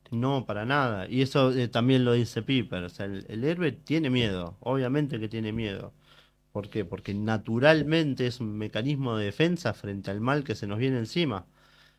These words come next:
Lo que tiene el héroe es que se sobrepone y a pesar de ese medio, de ese miedo que efectivamente siente,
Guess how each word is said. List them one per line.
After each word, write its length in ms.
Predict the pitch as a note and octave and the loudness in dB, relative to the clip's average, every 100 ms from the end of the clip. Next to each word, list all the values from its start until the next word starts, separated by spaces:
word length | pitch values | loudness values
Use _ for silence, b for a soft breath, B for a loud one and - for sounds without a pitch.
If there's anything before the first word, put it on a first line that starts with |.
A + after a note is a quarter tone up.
| b _ - | b _ -10
Lo 360 | G2+ G2 G2 F#2+ | -6 -4 -4 -6
que 100 | F#2 | 0
tiene 260 | C#3+ D3 | 4 6
el 80 | D3+ | 8
héroe 240 | D#3 D3+ D#3 | 8 6 4
es 100 | B2 | 2
que 160 | A#2 | -4
se 180 | G#2+ G#2+ | -2 -4
sobrepone 760 | - A2+ G#2+ G2+ C#3 C3 G#2 F#2 | 0 2 2 2 4 4 4 -2
y 180 | A2+ | -2
a 160 | G#2+ G#2+ | 0 0
pesar 440 | A#2+ G#2+ - G3+ | -2 2 6 6
de 60 | C#3 | 4
ese 180 | A2+ A#2+ | 0 0
medio, 360 | C3+ B2+ G#2 | 2 2 0
de 160 | F#2+ G#2+ | -2 -4
ese 160 | G#2+ A#2 | -2 0
miedo 400 | B2+ C3 G2 F#2 | 2 2 2 -2
que 100 | G2 | -6
efectivamente 920 | - G2+ - C3 C3 C3+ C3 C3 B2 | -4 -6 -2 0 0 -2 -2 -4 -4
siente, 600 | - D3+ D3 C#3 D#3+ F#3 | -2 0 0 0 -2 -2